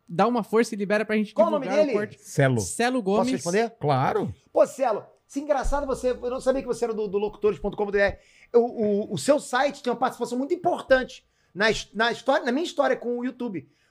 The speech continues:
Speaker 2: Porque eu não sabia onde encontrar locutor, encontrei em locutores ponto com ponto B R. O Thiago Fonseca eu encontrei lá, locutores ponto com ponto B R. Tem muita gente bacana lá, o teu site é espetacular, cara, parabéns.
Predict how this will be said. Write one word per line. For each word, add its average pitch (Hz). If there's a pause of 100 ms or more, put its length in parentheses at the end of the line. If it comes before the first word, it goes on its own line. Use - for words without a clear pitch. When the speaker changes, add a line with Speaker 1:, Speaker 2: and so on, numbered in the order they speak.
(100)
Speaker 2:
Porque 220
eu 262
não 285
sabia 302
onde 208
encontrar 196
locutor, 220 (220)
encontrei 214
em -
locutores 202
ponto -
com 202
ponto 214
B 233
R. 196 (220)
O 202
Thiago 240
Fonseca 233
eu 214
encontrei 214
lá, 240 (180)
locutores 185
ponto 190
com 185
ponto 190
B 247
R. 175 (260)
Tem 190
muita 226
gente 208
bacana 226
lá, 190
o 185
teu 196
site 226 (240)
é 202
espetacular, 214
cara, 139
parabéns. 170